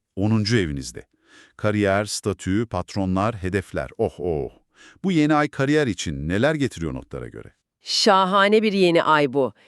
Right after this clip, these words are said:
Speaker 2: Yirmi sekiz derece Terazide sizin kariyer, toplumsal imaj, yani en tepe noktanız olan onuncu evinizde gerçekleşiyor. Yani gökyüzü diyor ki, "Hadi bakalım profesyonel hayatta yeni bir sayfa aç."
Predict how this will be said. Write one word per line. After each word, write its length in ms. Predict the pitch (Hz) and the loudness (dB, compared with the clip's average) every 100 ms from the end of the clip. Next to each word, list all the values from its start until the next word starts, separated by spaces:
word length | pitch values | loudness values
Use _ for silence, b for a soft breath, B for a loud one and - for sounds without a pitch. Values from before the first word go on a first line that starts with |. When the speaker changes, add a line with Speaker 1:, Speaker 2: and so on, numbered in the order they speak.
| b | b
Speaker 2:
Yirmi 320 | 170 190 202 | 0 4 4
sekiz 380 | 214 220 254 240 | 4 2 2 2
derece 300 | 214 196 175 | 2 2 0
Terazide 840 | 165 185 180 180 160 151 170 240 | 0 2 4 2 0 0 2 2
sizin 380 | 311 - 165 185 | -2 -4 2 2
kariyer, 480 | - 180 160 160 190 | 2 2 6 6 4
toplumsal 640 | - 175 - 165 - 202 | 2 0 0 0 2 2
imaj, 460 | 170 160 147 175 - B B | 2 4 4 2 -2 B B
yani 240 | 151 139 139 - | 0 2 2 4
en 220 | 196 202 | 6 4
tepe 300 | - 175 175 | 2 2 4
noktanız 440 | 160 - 165 151 | 4 2 0 2
olan 240 | 160 185 254 | 4 4 2
onuncu 420 | 185 185 185 190 | 2 4 4 4
evinizde 420 | 180 151 139 147 | 2 2 0 0
gerçekleşiyor. 880 | 143 139 - 143 139 139 - 180 247 B B B | 0 0 0 -4 -4 -4 2 2 2 B B B
Yani 240 | 180 160 147 | 2 4 6
gökyüzü 460 | 202 202 208 175 | 6 4 -2 2
diyor 160 | 190 220 | 4 4
ki, 200 | 254 226 _ | 4 -2 _
"Hadi 300 | - 208 180 | 2 4 6
bakalım 360 | 165 202 233 | 4 4 2
profesyonel 580 | - 190 185 - 190 185 | 2 -2 -2 2 4 6
hayatta 360 | 180 180 170 226 | 6 4 2 0
yeni 340 | 175 160 170 | 4 6 6
bir 100 | 156 | 4
sayfa 440 | 139 156 135 - | 2 0 0 -2
aç." 340 | 131 127 - | -4 -4 -8